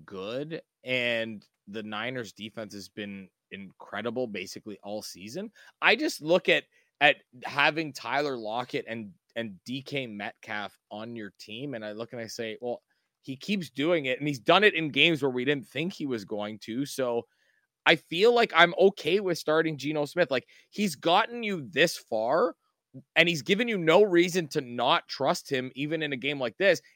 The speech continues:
It's a big game. They're still in the race for the division. I mean, I'm, I'm okay with,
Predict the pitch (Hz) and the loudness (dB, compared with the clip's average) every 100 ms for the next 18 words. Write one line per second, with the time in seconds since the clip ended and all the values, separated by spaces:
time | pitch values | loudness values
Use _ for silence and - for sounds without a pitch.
0 | - 202 262 160 165 180 117 131 175 131 | -2 0 0 -2 -2 -2 0 0 0 0
1 | 151 180 - 175 143 156 165 120 117 170 | -2 -2 0 2 2 0 -2 -4 -2 -4
2 | - 135 123 110 98 160 175 131 127 - | -4 -4 -4 -6 -4 -4 -2 -4 -4 -10
3 | _ - 139 147 143 143 - _ _ 117 | _ -2 -2 0 -4 -6 -10 _ _ 2
4 | 185 311 - - 143 233 359 - 208 214 | 4 2 -6 -2 2 2 2 4 4 4
5 | - 160 240 196 165 | 0 2 2 2 0